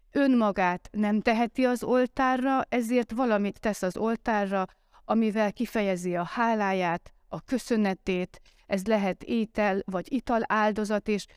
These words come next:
lehet állatáldozat vagy füstölő áldozat, és, ö, a vétkeiért is kérhet bocsánatot,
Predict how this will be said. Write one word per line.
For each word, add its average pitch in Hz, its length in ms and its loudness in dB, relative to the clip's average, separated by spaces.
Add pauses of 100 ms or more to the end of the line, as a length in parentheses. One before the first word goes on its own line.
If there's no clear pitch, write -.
(140)
lehet 190 640 -2 (140)
állatáldozat 226 1040 0
vagy 175 180 -6
füstölő 226 540 0
áldozat, 208 580 0 (440)
és, 220 260 -2
ö, 226 240 0
a 226 120 -2
vétkeiért 202 920 0
is - 280 -8
kérhet 190 460 -2
bocsánatot, 247 640 0